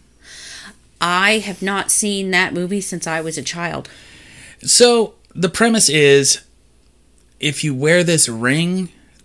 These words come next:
Speaker 2: that Annette Funicello owned or something like that, you become her dog.
Speaker 1: So is it really a body swap?
Speaker 2: Well, he's turns into her dog.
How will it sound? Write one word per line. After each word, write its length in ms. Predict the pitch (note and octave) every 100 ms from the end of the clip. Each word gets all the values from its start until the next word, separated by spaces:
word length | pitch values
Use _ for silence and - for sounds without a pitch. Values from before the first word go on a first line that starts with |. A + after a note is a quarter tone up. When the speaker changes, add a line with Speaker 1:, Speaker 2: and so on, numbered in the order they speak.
| _
Speaker 2:
that 400 | A#2+ A#2+ A2+ - _ _ _ _ _ _
Annette 280 | - C3+ B2+
Funicello 840 | - D3+ B2 - - C3 D3+ D3 - _ - -
owned 440 | B2 C#3 G3 G3+ F#3
or 120 | E3+
something 240 | - F#3+ G3
like 140 | F#3
that, 300 | F#3+ F#3+ F3 - - -
you 140 | - C3
become 340 | D3 - E3+
her 140 | - C#3
dog. 640 | C3 A2 G#2 F2+ E2 - - _ - - _ _ _ _ - - - -
Speaker 1:
So 140 | -
is 100 | C#4
it 100 | C#4+
really 200 | - G#4
a 40 | F#4
body 300 | G#3 F#3 B3
swap? 380 | - F#4 G#4+ - - _ _ _ _ _ _ _ _
Speaker 2:
Well, 340 | G3+ G3+ F#3 -
he's 580 | C3 F3+ E3+ D#3 - - -
turns 460 | F#3 F#3 F3 D3+
into 300 | F3 E3 E3
her 160 | C#3+ D#3
dog. 440 | D3+ G3 G#3 G#2